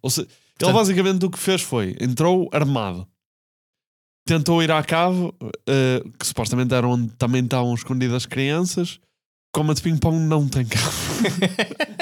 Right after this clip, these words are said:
Speaker 1: Foi o primeiro, foi o primeiro obstáculo. Então ele depois pensou, "Não tem cave, devem estar escondidas atrás de paredes falsas ou whatever."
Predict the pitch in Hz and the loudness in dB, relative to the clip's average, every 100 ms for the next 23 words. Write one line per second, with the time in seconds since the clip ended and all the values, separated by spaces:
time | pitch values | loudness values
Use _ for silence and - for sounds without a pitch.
0 | 302 - 202 202 - - - - 175 170 | -6 -2 -2 -2 -4 -4 -6 2 4 4
1 | 180 175 175 180 175 175 - 175 156 175 | 4 4 4 4 4 2 0 0 4 4
2 | 175 196 165 - 143 117 107 110 - - | 4 4 4 2 0 0 -2 -8 -10 -20
3 | _ - 175 175 147 180 139 165 151 113 | _ 0 4 4 4 0 2 2 2 0
4 | - 123 135 151 139 151 151 185 120 113 | -2 -4 -2 0 0 0 2 0 -2 -2
5 | 123 139 143 143 - 160 165 185 185 190 | 0 0 -2 -2 -2 -4 -2 -2 0 0
6 | 185 185 180 151 - 156 139 160 151 143 | -2 0 0 -2 -2 -2 0 0 -2 -6
7 | - 131 143 - 120 127 135 143 | -2 0 0 -2 -2 -2 -2 -2